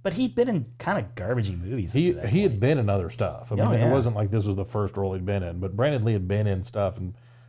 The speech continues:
Speaker 2: people weren't, like, overwhelmed by it.
Speaker 1: Yeah.
Speaker 2: I mean, to, to me, he, and it's, it's not surprising that Jason Momoa almost played the Crow in, uh, I think at this point it's been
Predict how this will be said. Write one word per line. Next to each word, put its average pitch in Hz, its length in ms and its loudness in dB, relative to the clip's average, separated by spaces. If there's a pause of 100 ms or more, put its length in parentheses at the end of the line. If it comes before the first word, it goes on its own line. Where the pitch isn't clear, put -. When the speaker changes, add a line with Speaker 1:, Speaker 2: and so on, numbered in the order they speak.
(140)
Speaker 2:
people 107 300 0
weren't, 92 260 -2
like, 92 260 -2
overwhelmed 90 540 -2
by 76 160 -8
it. - 160 -14 (360)
Speaker 1:
Yeah. 82 140 -6
Speaker 2:
I 113 40 0
mean, 113 140 2
to, 131 260 0
to - 180 -4
me, 160 240 2
he, 127 380 0 (400)
and 117 120 4
it's, 110 260 -2
it's 117 220 -2
not 120 240 0
surprising 110 340 0
that 101 100 -2
Jason 95 280 -2
Momoa 92 140 -2 (200)
almost 92 240 -4
played 160 240 0
the 98 60 -2
Crow 90 400 -2
in, 95 300 -4
uh, 92 260 -2 (580)
I 95 160 -2
think 92 340 -6
at 92 120 -8
this 95 120 -2
point 92 220 -6
it's 82 80 -8
been 87 260 -10